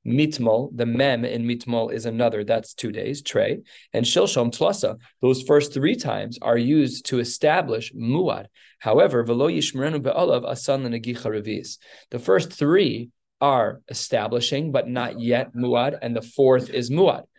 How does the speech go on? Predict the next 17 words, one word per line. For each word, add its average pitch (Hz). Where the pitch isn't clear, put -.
However, 117
Rava 151
Amar, 120
Tmol 151
mitmol 127
is 113
chad, 104
shilshom 147
is 120
trey, 110
v'lo 123
yishmerenu 147
ha'id 123
nachayev. 123
That 117
according 156
to 151